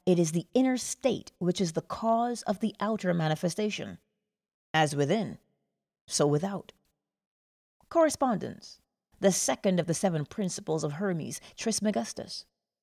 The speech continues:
And in his forgetfulness, he believes that an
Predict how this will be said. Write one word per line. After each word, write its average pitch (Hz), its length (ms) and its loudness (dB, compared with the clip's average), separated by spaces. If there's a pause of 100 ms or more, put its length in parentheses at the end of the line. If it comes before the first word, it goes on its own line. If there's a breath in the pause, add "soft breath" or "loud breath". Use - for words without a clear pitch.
(800)
And 247 260 2 (100)
in 381 180 2
his 320 300 -4
forgetfulness, 160 1000 0 (520 soft breath)
he 196 180 4
believes 175 580 6
that 160 140 6
an 151 140 4